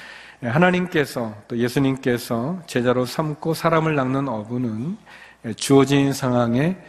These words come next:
에, 최선을 다하는, 에, 사람이라고 할 수 있습니다. 주어진 현실에서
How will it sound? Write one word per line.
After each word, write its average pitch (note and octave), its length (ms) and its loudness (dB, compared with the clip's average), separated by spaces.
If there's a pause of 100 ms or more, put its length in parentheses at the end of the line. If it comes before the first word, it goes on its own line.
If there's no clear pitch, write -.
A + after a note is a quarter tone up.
(300)
에, A2 80 -8
최선을 D#3+ 560 2
다하는, A#2 600 0 (120)
에, A2 380 -6
사람이라고 C3 640 2
할 C3+ 120 2
수 C#3+ 160 2
있습니다. A#2+ 560 -2
주어진 B2+ 560 6
현실에서 C#3+ 760 4